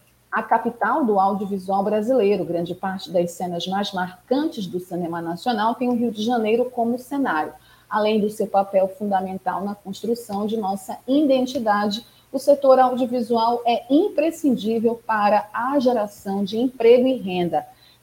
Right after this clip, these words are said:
Realizar esta edição do Grande Prêmio em nosso município é, mais uma vez, reforçar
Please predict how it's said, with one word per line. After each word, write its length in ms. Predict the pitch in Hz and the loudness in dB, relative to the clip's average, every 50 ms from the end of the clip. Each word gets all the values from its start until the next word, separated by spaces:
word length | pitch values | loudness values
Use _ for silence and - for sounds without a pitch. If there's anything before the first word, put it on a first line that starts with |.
| _ 170 | _ 0
Realizar 840 | 190 214 233 262 269 294 277 302 262 208 208 208 208 220 226 220 | 2 6 8 8 8 8 6 4 2 0 0 0 0 2 2 0
esta 240 | 202 214 - - 196 | 0 -2 -2 0 -2
edição 420 | 180 185 - - - 196 185 185 | -2 -2 -6 -10 -8 -6 -6 -4
do 100 | 180 175 | -4 -4
Grande 400 | 175 165 185 180 185 190 180 196 | -4 -4 -4 -4 -4 -6 -8 -10
Prêmio 380 | - _ - 247 277 277 247 220 | -8 _ -2 0 2 2 2 2
em 60 | 202 | 0
nosso 280 | 190 180 185 - - 196 | -2 -2 -4 -6 -6 -4
município 580 | 202 226 262 254 - - 302 320 311 320 302 277 | -2 -2 -4 -4 -4 -4 -4 -2 0 0 0 0
é, 60 | 277 | 0
mais 240 | 269 269 277 254 269 | 0 0 0 0 2
uma 200 | 262 254 262 247 | 2 2 0 2
vez, 360 | 220 233 220 240 240 - - | 2 4 4 4 2 0 -4
reforçar 880 | - 240 247 254 - - 254 - - - - 202 202 220 - - - | -2 -2 -2 -2 -2 -4 -6 -6 -8 -6 -2 0 0 0 0 -4 -12